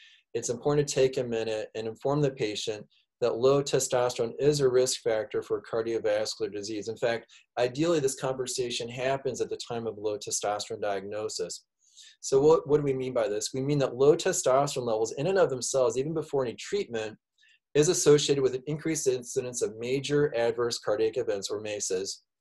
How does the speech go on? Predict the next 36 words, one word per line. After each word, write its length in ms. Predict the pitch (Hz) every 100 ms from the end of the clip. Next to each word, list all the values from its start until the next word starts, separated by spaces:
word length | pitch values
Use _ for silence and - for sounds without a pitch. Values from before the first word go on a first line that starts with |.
| _ _
such 240 | - 120 113
as 100 | 107
M 220 | 113 139
I, 460 | 120 113 110 117 117 _
stroke, 720 | - - - 120 110 107 104 _ _ _ _
and 120 | 120 127
even 220 | 131 123
possibly 380 | 131 127 - 123
cardiovascular 1000 | - 120 123 117 113 113 - 110 107 104
related 380 | 104 104 104
mortality. 520 | 101 98 - 127 113 101
And 100 | 104
you 40 |
can 120 | 117
see 140 | - 147
the 140 | -
odds 300 | 113 127 127
ratios 500 | 107 101 - 104 98
there 140 | 104
at 100 | 101
the 60 | 104
bottom 320 | 98 101 104
of 60 | 95
the 100 | 98
slide. 460 | - 127 113 104 - _ _ _ _
For 180 | 117 -
M 180 | 123
I, 180 | 127 127
one 260 | 120 120 120
point 260 | 127 120 -
three 160 | 101 95
three, 440 | - 139 135 135
for 120 | - 107
stroke, 400 | - 113 113 -
one 200 | 107 104
point 180 | 107